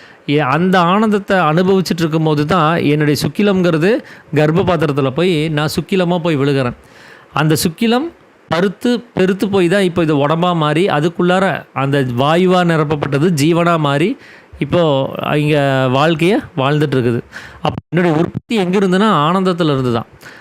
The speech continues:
அப்ப நான் எங்க போய் சேரணும் அப்படின்னா, என்னுடைய உற்பத்தி எங்கேயோ அங்க தான் நான் போய் சேர முடியும்.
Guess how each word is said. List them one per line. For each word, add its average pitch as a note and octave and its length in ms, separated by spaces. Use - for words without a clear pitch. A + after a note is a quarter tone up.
அப்ப D#3+ 220
நான் F3 160
எங்க F#3 280
போய் C4+ 220
சேரணும் G#3 400
அப்படின்னா, F3 560
என்னுடைய D#3+ 320
உற்பத்தி F3 400
எங்கேயோ G#3 460
அங்க E3 260
தான் G3 120
நான் F3 140
போய் E3+ 80
சேர D3+ 280
முடியும். B2 320